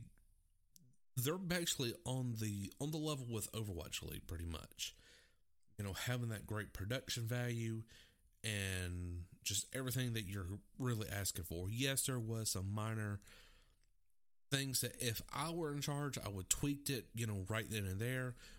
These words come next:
But of course, it is the very first home series event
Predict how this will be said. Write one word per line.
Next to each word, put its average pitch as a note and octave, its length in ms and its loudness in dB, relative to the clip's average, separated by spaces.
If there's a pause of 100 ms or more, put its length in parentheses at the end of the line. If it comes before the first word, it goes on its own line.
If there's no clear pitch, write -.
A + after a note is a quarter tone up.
(140)
But A#3+ 160 2
of - 60 -4
course, C#3+ 440 0
it D3+ 140 0
is C#3+ 240 4
the B2 80 0
very B2 260 0
first A#2 440 -2
home A#2+ 180 0
series A2+ 600 2 (640)
event A2 520 2